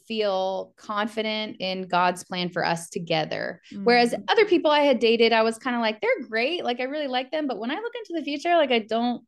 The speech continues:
Speaker 1: it doesn't seem right. It doesn't
Speaker 2: Yeah.
Speaker 1: feel right." It's like, "No, this isn't gonna be."
Speaker 2: Mm.
Speaker 1: So I just, I feel like knowing that, uh, knowing that when we were getting married, I knew, uh, this was what God had for me, and,
Speaker 2: Yeah.
Speaker 1: and this is what I wanted and everything.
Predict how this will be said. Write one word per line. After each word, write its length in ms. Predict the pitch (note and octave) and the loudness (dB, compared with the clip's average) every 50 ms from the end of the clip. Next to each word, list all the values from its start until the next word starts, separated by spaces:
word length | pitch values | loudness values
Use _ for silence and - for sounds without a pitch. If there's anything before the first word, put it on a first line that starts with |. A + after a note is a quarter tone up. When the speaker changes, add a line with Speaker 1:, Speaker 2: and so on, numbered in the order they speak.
| _ | _
Speaker 1:
it 100 | - G#3+ | -8 -4
doesn't 260 | G#3+ A3+ A3+ A#3 A3+ A3+ | -2 -2 -2 -2 -4 -4
seem 240 | A3+ A3+ G#3+ G3+ | -6 -8 -8 -6
right. 400 | F#3 E3+ E3 D#3 E3 - E3+ - - | -4 -4 -2 -2 -2 -4 -6 -8 -10
It 100 | F#3+ F#3+ | -6 -4
doesn't 240 | G#3 G3+ - G3+ E3+ | -2 -2 -2 -4 -6
Speaker 2:
Yeah. 60 | - | -2
Speaker 1:
feel 200 | A#3 B3 B3 B3+ C4 | 0 0 2 2 2
right." 240 | B3 A#3+ A#3 A#3 A3+ - | 2 2 2 2 0 -2
It's 180 | F3+ - - | -8 -6 -4
like, 280 | G3 F3+ F3 F3 F3 - | 0 0 0 0 -2 -6
"No, 520 | - G#3+ A3+ A3+ A3 A3 A3 G#3+ G#3+ A3 A3 - | -6 -4 -2 -2 -2 -2 -2 -4 -4 -6 -8 -10
this 160 | A3+ G3 - | -12 -12 -10
isn't 420 | G#3 F#3+ G3+ G3 F#3+ F3+ - - - _ | -8 -6 -4 -4 -2 -4 -4 -6 -8 _
gonna 160 | F#3+ F3+ F3 | -6 -4 -4
be." 260 | F3 - - E3+ E3 - | -2 -4 -4 -6 -8 -12
Speaker 2:
Mm. 300 | A3 G#3+ G3+ G3 G3 - - | -14 -14 -14 -14 -14 -6 0
Speaker 1:
So 140 | - C#4 | 4 6
I 100 | C#4+ C#4 C4+ | 6 6 6
just, 280 | D4+ F4+ F#4 - - - | 4 2 0 0 -4 -4
I 120 | - C4 B3+ | -2 -4 -2
feel 160 | - D#4+ D#4 | 0 2 2
like 160 | D4 C4+ - | 2 4 4
knowing 560 | A#3 A#3 B3+ C#4 D4+ E4+ F4 F#4 F#4 F4+ D#4+ | 4 4 6 4 4 2 0 0 -2 -2 -2
that, 440 | B3 A3+ G#3+ G3+ G3+ G3 G3 - - - _ _ _ _ _ _ _ _ _ _ _ _ _ _ _ _ _ _ _ _ _ _ _ - | -2 -2 -2 -2 -2 -2 -4 -4 -6 -12 _ _ _ _ _ _ _ _ _ _ _ _ _ _ _ _ _ _ _ _ _ _ _ -12
uh, 100 | - - | -6 0
knowing 400 | A#3+ B3 C#4 D4+ E4+ F#4 F4+ F4+ | 2 4 4 4 2 2 2 0
that 120 | D4 B3 G#3 | 0 0 2
when 140 | B3 B3 | 2 2
we 100 | B3 B3+ | 2 0
were 120 | B3 B3 A#3 | 0 -2 -2
getting 220 | A#3 A#3 A#3 A3+ | -2 -4 -4 -6
married, 380 | G#3+ G#3 G3+ G#3 G#3 G#3 G3+ - | -6 -6 -8 -6 -6 -6 -6 -6
I 200 | - - F3 F#3 | -6 -4 -4 -4
knew, 520 | F#3+ F#3+ G3 G3 G3 G3 G3 G3+ G3+ G3 - - - | -4 -6 -6 -6 -8 -8 -6 -6 -8 -8 -10 -8 -6
uh, 180 | - E3+ E3 | -2 -2 -2
this 260 | E3+ F3 F#3 F3+ - | -2 -2 -4 -6 -4
was 160 | G3 G3 F3+ F#3 | -4 -4 -2 0
what 240 | F3+ F3 E3+ E3+ | 0 0 0 0
God 220 | - E3 E3 E3 E3+ | 0 0 0 0 -2
had 280 | E3+ E3+ E3 F3 G3 | -2 -2 -4 -4 -4
for 140 | - B3+ C4+ C4+ | -4 -2 2 2
me, 460 | C#4 D4+ E4 E4+ E4+ F4 E4 D#4 - _ _ _ _ _ | 4 4 2 2 0 -2 -4 -6 -10 _ _ _ _ _
and, 140 | - F#3 F#3 | -12 -10 -10
Speaker 2:
Yeah. 180 | F3 E3+ E3+ E3+ F3 | -12 -14 -16 -8 -4
Speaker 1:
and 260 | F3+ F3 E3+ E3 E3 - _ _ - - - | -4 -2 -2 -4 -6 -12 _ _ -20 -16 -14
this 180 | - F#3 - - | -12 -12 -12 -12
is 80 | F3+ E3+ | -10 -4
what 340 | E3 D#3 D#3 - - - - _ _ - | -2 0 2 2 0 0 -4 _ _ 0
I 80 | D#3 | 2
wanted 720 | E3+ E3 D#3+ D3+ D#3+ F#3 A3 C4 C4+ - D#4+ D4+ D4+ D4+ D4 | 2 4 4 4 4 6 4 4 4 4 4 4 4 4 4
and 120 | B3 G3+ F#3+ | 2 2 0
everything. 480 | G3 G3+ A#3+ A#3 B3+ B3+ B3+ C4 B3+ | 0 -2 -2 -2 -2 -2 -2 -2 -4